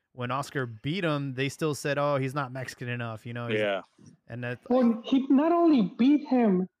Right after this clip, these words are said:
Speaker 3: he had been going through a couple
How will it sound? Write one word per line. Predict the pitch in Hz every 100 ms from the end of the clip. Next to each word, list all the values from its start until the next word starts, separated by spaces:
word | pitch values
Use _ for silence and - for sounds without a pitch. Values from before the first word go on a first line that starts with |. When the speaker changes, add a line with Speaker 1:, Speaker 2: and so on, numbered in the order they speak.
| _ _ _ _ _ _ _ _
Speaker 3:
he | _ - 254 277 233
had | 277 269 208
been | 247 233 196
going | 233 233 220
through | 220 208
a | 175
couple | - 233 254 240 196 196